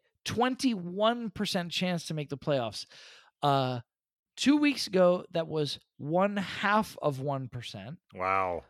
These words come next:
Speaker 1: Last week at this time, that was one percent. It's now twenty-one. If they were to win this game, uh, I, you know,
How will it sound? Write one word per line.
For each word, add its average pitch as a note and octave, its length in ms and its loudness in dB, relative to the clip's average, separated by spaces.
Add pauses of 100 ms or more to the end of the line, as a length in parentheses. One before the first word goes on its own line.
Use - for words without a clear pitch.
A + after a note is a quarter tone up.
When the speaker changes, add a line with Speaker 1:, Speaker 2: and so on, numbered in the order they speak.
(120)
Speaker 1:
Last G3 420 0
week A3+ 220 -4
at E3+ 160 -2
this D#3+ 180 -2
time, E3 320 -4
that D#3 120 0
was C#3+ 200 -4
one D#3 420 0
percent. B2+ 340 -6 (720)
It's - 160 -6
now D#3 140 4
twenty-one. D#3 720 0 (420)
If C#3 160 -4
they D#3+ 200 4
were D#3+ 180 0
to F#3 60 2
win G#3 180 0
this G#3+ 140 -2
game, F#3+ 500 2 (160)
uh, C#3+ 340 4
I, D#3+ 140 4
you F3+ 220 2
know, C#3 140 0